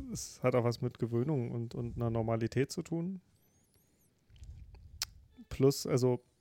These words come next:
also es stimmt natürlich, dass Leute mehr online shoppen und dass es wahrscheinlich eine Sache ist, die, ähm, die auch zunehmen wird. Es gibt wahrscheinlich immer noch viele Produkte, die man nicht online kauft,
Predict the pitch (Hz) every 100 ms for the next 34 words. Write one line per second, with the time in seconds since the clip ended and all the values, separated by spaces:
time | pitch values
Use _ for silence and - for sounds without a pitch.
0 | _ _ _ _ _ _ _ _ - _
1 | _ _ _ _ _ - - - 127 123
2 | 143 175 151 135 - 117 127 127 135 123
3 | 123 123 131 143 147 - 175 - - -
4 | - - - - - - - - 127 120
5 | 117 120 120 123 117 120 135 113 - 117
6 | 117 - 131 117 113 113 117 113 _ -
7 | 120 110 - 135 131 117 127 - _ -
8 | - - 117 139 135 120 120 123 131 117
9 | 131 127 127 131 - 123 123 117 113 113
10 | 113 127 127 117 110 107 - 113 131 -